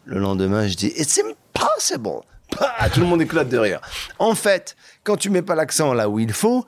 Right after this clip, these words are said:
la compréhension échappe à tes, tes spectateurs et la mécanique comique veut que l'on comprenne tout de manière limpide pour pouvoir déclencher un rire.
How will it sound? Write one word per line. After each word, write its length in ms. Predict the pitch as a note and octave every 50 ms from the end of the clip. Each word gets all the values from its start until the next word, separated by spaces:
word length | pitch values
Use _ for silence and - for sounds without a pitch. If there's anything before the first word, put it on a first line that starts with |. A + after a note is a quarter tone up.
| - - - - - - - -
la 200 | C3 C3 C#3+ D3+
compréhension 640 | D3+ - F3 E3+ - E3+ E3+ E3 D3+ - D#3+ C#3+ B2
échappe 520 | C3+ C3+ B2 - - D3 B2 - - - - _ _ _ _
à 80 | G2+
tes, 200 | F#2+ - G#2 F#2+ F#2 - - - - _ _ _
tes 120 | - G#2+ G2
spectateurs 800 | - - - - F#2+ - - A#2 A2 - F#3 G#3 A3 G#3+ F3+ - - - - - - - _
et 100 | - B2+
la 100 | B2 B2
mécanique 420 | C3 D3 C#3+ C#3+ D#3 D3+ D3 - -
comique 360 | - D3+ C#3+ D3 D3 A2+ B2+
veut 300 | A#2+ G#2+ A2 C#3+ F3+ G3
que 220 | F#3+ - _ -
l'on 240 | D3 C3+ C3 B2+ A#2
comprenne 600 | - - D3 D3+ D3 D3+ - - C#3+ C3+ C3 A#2
tout 220 | A2 - D#3+ E3
de 100 | D#3 A#2+
manière 380 | A#2+ A2+ A2+ A2 A2+ A2 G2+ F2+
limpide 500 | F#2 G#2+ C3 C#3 C#3 B2+ - E3+ F3 C#3
pour 140 | - - A#2+
pouvoir 260 | - A#2 A2+ A#2 A2+
déclencher 380 | A2 A2 G#2+ - G#2+ G#2 - -
un 120 | G2+ G2
rire. 260 | F2+ E2+ E2 D2+ C#2